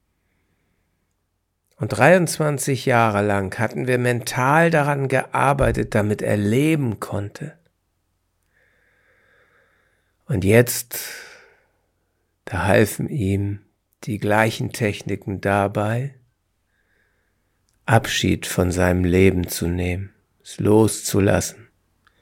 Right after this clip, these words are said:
sich auf die andere Seite des Ufers zu begeben. Und die Schwester sagte mir irgendwann einmal,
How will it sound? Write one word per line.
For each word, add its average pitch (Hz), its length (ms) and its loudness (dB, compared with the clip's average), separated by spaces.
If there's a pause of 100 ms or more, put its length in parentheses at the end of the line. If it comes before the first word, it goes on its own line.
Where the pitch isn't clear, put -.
(1300)
sich - 400 -2
auf 113 180 2
die - 160 0
andere 98 560 2
Seite 87 500 -2
des 98 300 -8
Ufers 95 460 -4
zu - 180 -8
begeben. 117 800 -4 (3250)
Und 98 140 -6
die 85 100 2
Schwester 120 840 4 (1300)
sagte 147 400 2
mir 113 260 4
irgendwann 104 520 2
einmal, 98 760 0